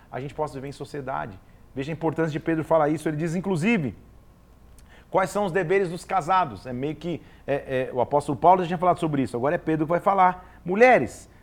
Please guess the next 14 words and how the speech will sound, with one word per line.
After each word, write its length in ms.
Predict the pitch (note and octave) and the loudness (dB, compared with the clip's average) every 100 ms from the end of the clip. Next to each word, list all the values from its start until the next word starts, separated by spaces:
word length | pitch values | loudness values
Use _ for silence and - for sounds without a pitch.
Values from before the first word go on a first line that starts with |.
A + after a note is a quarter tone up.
| - | -14
sejam 240 | - D3 | -4 -2
submissas 500 | C#3+ D3 D#3+ D3 D3 C#3+ | -2 -2 0 0 -2 -2
ao 60 | |
vosso 260 | A#2 A2+ D3 | -2 -2 -2
marido, 420 | F3+ F3+ F3+ F3 - - - - - - - | 0 0 0 -4 -12 -20 -20 -20 -20 -20 -2
para 180 | D3 D3 | 2 2
que, 140 | - C#3+ | 2 -6
se 180 | - | -2
ele 120 | D3+ D#3+ | 0 0
ainda 180 | D#3 | 0
não 140 | C#3 C3 | 0 0
obedece 340 | A#2+ A2 G#2+ | 0 -2 -2
à 40 | C3 | 0
palavra, 500 | F3+ D3+ C#3 C#3 | 2 6 4 2